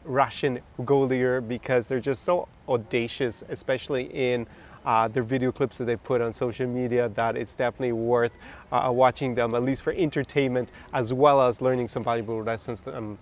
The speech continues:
about the kind of women that you definitely want to avoid, uh, on a trip to, whether it happens to be Russia, Ukraine, or Belarus. Welcome, this is the Zara Experience, and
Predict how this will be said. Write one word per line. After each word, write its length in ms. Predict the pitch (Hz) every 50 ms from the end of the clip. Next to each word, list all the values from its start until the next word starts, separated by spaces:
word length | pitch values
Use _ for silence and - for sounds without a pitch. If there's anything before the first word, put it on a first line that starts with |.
| - -
about 180 | - 117 -
the 80 | - 117
kind 220 | - 135 135 131
of 60 | 127 117
women 220 | 127 120 120 113
that 60 | 120
you 260 | 117 127 131 131 120 - -
definitely 460 | - 175 160 160 156 - 156 147 139 131
want 340 | 120 117 120 123 117 120
to 140 | - 131 139
avoid, 640 | 165 147 123 110 113 - 123 113 117 117 113 113 - - - - - - - - -
uh, 220 | 113 107 110 110 -
on 160 | 165 131 123
a 100 | 123 123
trip 300 | 113 - - 135 117 -
to, 160 | - 127 117
whether 220 | 110 120 113 117 120
it 80 | -
happens 220 | - 123 117 110 104
to 40 |
be 80 | 113 117
Russia, 540 | 117 110 123 117 123 113 - - 123 117 113
Ukraine, 560 | 113 120 123 110 - - 127 120 120 117 117
or 180 | - 143 123 113
Belarus. 720 | 107 120 127 120 113 117 113 113 123 131 135 131 123 - - - - - - - - - - - - - - - - -
Welcome, 320 | 147 170 190 - 185 170
this 180 | 160 185 165 180
is 120 | 165 147
the 80 | 151 131
Zara 260 | 143 160 151 147 139
Experience, 640 | 120 - - - - 180 180 190 196 196 190 175 - - -
and 500 | 170 151 156 156 156 156 156 151 151